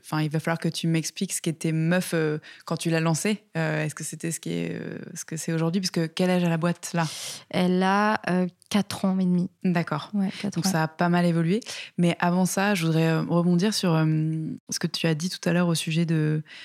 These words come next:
Speaker 1: peut-être, tes deux parts de cerveau, euh, artistique et cartésien. En notant des mots-clés, en, enfin, sur toi, de ce que j'ai pu voir, euh, de, de la fois où on s'est rencontrés, euh, la lecture de ton livre et puis, euh, li-, sur les réseaux,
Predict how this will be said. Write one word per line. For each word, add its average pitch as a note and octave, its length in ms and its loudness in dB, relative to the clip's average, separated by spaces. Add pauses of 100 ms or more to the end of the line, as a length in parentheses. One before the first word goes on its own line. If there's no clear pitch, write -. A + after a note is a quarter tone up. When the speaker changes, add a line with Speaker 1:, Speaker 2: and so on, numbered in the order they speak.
(280)
Speaker 1:
peut-être, E3+ 260 -2
tes D#3 100 -6
deux D3+ 180 0
parts E3+ 260 0
de D#3 160 2
cerveau, D#3+ 520 0
euh, D#3 180 0
artistique - 580 -8
et D#3+ 220 -4
cartésien. E3 500 -4 (180)
En E3+ 120 2
notant F3+ 300 2
des F#3 120 4
mots-clés, F#3 500 2
en, D#3 340 0
enfin, D3+ 240 -2
sur D3 200 -6
toi, F#3 480 0
de D#3+ 120 -6
ce D3+ 100 -4
que E3 120 -4
j'ai D#3 100 -2
pu D#3 160 -10
voir, D#3+ 360 0
euh, C#3+ 300 -2
de, C3+ 160 -6
de D3 380 -8 (220)
la D#3 160 -4
fois E3 160 -4
où D#3 40 0
on D#3 60 0
s'est D3+ 140 -2
rencontrés, F#3 640 0
euh, E3+ 140 2
la D3+ 100 -2
lecture D3+ 240 -4
de D3+ 80 -4
ton D3+ 160 -4
livre E3+ 300 2
et D#3 80 0
puis, D#3 200 -4
euh, C#3 440 -4
li-, - 160 -8
sur - 160 -4
les D#3+ 100 -2
réseaux, D#3+ 260 0